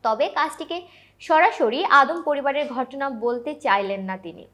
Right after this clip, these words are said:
সংবাদ মাধ্যমকে ভিকি জাহেদ বলেন, "এটা সরাসরি আদম পরিবারের গল্প না, বলতে পারেন তাদের মতোই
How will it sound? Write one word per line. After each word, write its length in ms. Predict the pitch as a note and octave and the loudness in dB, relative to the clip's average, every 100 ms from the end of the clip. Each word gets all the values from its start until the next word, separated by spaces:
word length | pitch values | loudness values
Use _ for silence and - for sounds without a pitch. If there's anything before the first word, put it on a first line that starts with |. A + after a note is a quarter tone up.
| _ _ _ _ _ _ _ _ _ | _ _ _ _ _ _ _ _ _
সংবাদ 400 | B3+ A#3+ A#3 A#3 | -6 -2 -2 2
মাধ্যমকে 480 | A3+ G#3+ B3 C4+ G#4+ | 0 0 -6 -4 -2
ভিকি 340 | E4 F4 E4+ | 0 -2 -2
জাহেদ 260 | E4 E4+ A#3+ | -2 -2 -2
বলেন, 460 | A#3 A3 G3 B3+ A4 | 0 2 2 -2 -4
"এটা 200 | C4+ C#4+ | -6 -6
সরাসরি 500 | E4 D#4 D4 - F4 E4 | -4 -2 -2 -4 -6 2
আদম 300 | B3 B3 D4+ | 6 6 4
পরিবারের 560 | F#4 C#4+ A#3 G#3 G#3 G#3 | 0 0 2 0 0 -2
গল্প 340 | A3 B3 A#3+ | 0 0 -2
না, 240 | F3+ D#3+ - _ _ _ _ _ | -8 -8 -12 _ _ _ _ _
বলতে 280 | A#3 B3 B3 | 0 2 2
পারেন 320 | A#3 A3+ C#4+ C5+ | 2 2 2 2
তাদের 340 | F4+ C#4 C#4+ D#4 | 4 4 4 -2
মতোই 440 | C#4+ C#4+ A#4 D5 | -4 0 4 4